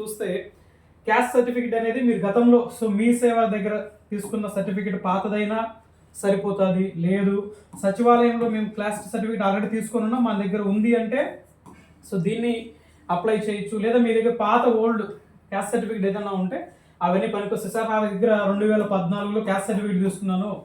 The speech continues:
తర్వాత అది కూడా అదే ఉంది నా దగ్గర ఇప్పుడు కూడా అంటే, so, అప్లై చేయొచ్చు. అక్కడ మీకు క్యాస్ట్ సర్టిఫికెట్ దగ్గర పర్టికులర్గా ఒక నెంబర్ అనేది ఇచ్చి ఉంటారు. So, ఆ నెంబర్ అనేది మీకు అక్కడ అప్‌డేట్ చేస్తే సరిపోతుంది. ఆటోమేటిక్‌గా మీ క్యాస్ట్ అనేది ఎంటర్ చేస్తేనే మీ డీటెయిల్స్ అన్నీ కూడా అక్కడ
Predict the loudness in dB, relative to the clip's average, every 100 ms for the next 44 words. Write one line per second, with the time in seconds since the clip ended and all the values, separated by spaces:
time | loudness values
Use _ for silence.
0 | -18 _ _ _ _ -2 -2 0 0 0
1 | 0 0 0 2 0 0 0 -2 -4 -2
2 | -2 0 -2 -4 -8 -4 -2 2 2 2
3 | 0 0 0 0 0 -2 -2 -2 0 2
4 | 0 0 0 -2 -2 -2 -2 -4 -4 -4
5 | -2 -2 0 0 -2 -12 -20 -2 0 2
6 | 4 4 4 0 -4 -6 -2 -2 -2 -6
7 | -4 -2 -2 -2 -2 -2 -2 -4 -4 -6
8 | -6 -2 -2 -2 -8 -20 _ _ _ _
9 | 0 2 2 0 -4 -6 -6 -4 -2 -2
10 | -2 -2 -4 -6 -6 -6 -4 -2 -2 -4
11 | -4 -4 -2 -2 -2 -2 -4 -4 -2 -2
12 | 0 -2 -4 -4 -4 -2 -4 -2 -2 -2